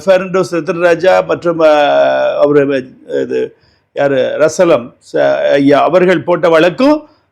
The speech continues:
அஹ், வரவில்லை. இவை எல்லாவற்றையும் கிளிப் பண்ணி மொத்தமாக அடுத்த வாய்தா அது என்றைக்கு என்று இன்று மாலை தெரியும் என்று,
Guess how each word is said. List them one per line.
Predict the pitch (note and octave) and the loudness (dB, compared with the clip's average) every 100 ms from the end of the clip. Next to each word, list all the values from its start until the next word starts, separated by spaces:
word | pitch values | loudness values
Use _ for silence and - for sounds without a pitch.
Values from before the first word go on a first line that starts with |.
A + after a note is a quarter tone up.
| - | -4
அஹ், | F#3 F#3 F3 | 0 2 2
வரவில்லை. | F3+ G#3+ F#3 C#3+ B2 - _ | 2 2 2 0 -2 -8 _
இவை | F#3 G3 | 0 0
எல்லாவற்றையும் | G3 B3+ B3+ A#3 G#3 C4 B3+ F#3+ | 2 2 4 2 2 2 2 0
கிளிப் | G#3 F#3 | -4 -2
பண்ணி | A3+ G#3 B3 | 0 0 0
மொத்தமாக | G3 F3 - A3+ G#3 G3 A3 C4+ C4 _ _ - | -2 -4 -2 0 2 2 2 0 -2 _ _ -6
அடுத்த | F3+ G3 F#3+ G#3+ | -2 -2 0 2
வாய்தா | F#3+ F#3 A3+ | 4 4 2
அது | A3+ F3+ | 0 0
என்றைக்கு | F3 F#3+ D#3+ G3+ | 0 0 0 0
என்று | F3+ B3+ G#3 D#3 | 0 2 2 0
இன்று | D#3+ A3 A#3+ B3 A3+ G3+ D#3+ C3+ B2+ | 2 4 4 6 4 4 2 0 -2
மாலை | C#3+ F3+ A3 A3+ | 0 2 2 0
தெரியும் | A3 F3+ G3 F#3+ | 0 -2 -2 -6
என்று, | E3 G3 G3+ D3 | -4 0 2 0